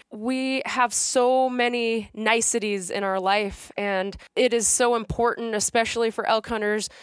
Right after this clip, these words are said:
and people who want to do hard stuff, to push yourself mentally. And if you're doing the workouts as prescribed, like,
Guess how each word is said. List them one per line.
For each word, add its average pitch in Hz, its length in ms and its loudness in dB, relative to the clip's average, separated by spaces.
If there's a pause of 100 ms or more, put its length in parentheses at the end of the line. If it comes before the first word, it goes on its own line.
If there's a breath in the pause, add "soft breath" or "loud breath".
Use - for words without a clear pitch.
(140)
and 214 160 0
people 254 240 4
who 254 120 2
want 240 180 4
to 226 60 -2
do 254 200 0
hard 254 220 2
stuff, 262 420 0 (440 loud breath)
to 202 580 2 (560)
push 285 280 4
yourself 240 500 2
mentally. 247 640 -2 (360 loud breath)
And 220 240 2
if 220 140 -4
you're 208 100 -4
doing 254 280 0
the 233 80 0
workouts 240 520 0
as 220 120 -2
prescribed, 214 680 0
like, 196 300 -2